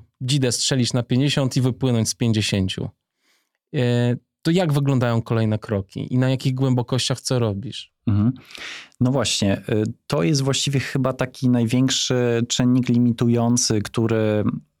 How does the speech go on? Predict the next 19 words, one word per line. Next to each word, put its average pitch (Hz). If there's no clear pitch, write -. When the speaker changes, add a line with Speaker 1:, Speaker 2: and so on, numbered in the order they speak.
Speaker 2:
mm, 107
nie 117
pozwala, 113
żebyśmy 110
zeszli 101
niżej, 98
bo 104
tak -
naprawdę 117
wszyscy -
mamy 117
całkiem 123
niezłą 120
możliwość 107
zatrzymania 107
oddechu, -
więc, 107
więc 113
też 117